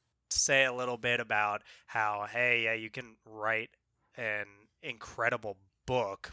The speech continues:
but if, if it's not clear where to place it and the,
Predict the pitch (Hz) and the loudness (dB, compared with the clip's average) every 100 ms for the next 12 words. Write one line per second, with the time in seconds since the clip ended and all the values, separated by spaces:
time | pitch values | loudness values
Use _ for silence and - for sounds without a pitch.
0 | - 117 101 98 - - _ _ _ _ | -8 -4 -4 -4 -10 -20 _ _ _ _
1 | _ - 120 104 - - - _ _ _ | _ -8 -6 -6 -10 -18 -20 _ _ _
2 | - - - - _ _ - 117 151 135 | -20 -16 -16 -16 _ _ -12 -4 0 0
3 | - - 135 139 139 135 120 113 104 - | -4 -8 -2 0 2 -2 -4 -6 -6 -10
4 | - 208 196 - 170 160 156 151 117 107 | -4 0 2 4 4 4 4 2 -2 -4